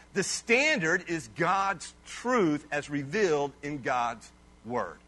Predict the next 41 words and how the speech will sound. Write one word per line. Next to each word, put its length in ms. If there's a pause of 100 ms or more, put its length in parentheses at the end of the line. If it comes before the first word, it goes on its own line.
(680)
That's 300
what 180
it 80
should 300
be, 160
at 120
least 200
for 100
Christ 380
followers. 480 (340)
That 180
is 140
not 200
the 120
expectation 800
for 200
people 340
who 120
do 140
not 260
believe 280
in 80
Christ, 380
who 80
do 200
not 280
follow 340
Christ. 480 (300)
So 140
don't 280
expect 500
that 260
from 420
them. 240 (1800)
Think 220
about, 340
number 200
two, 260
whatever 440
is 100
honorable. 680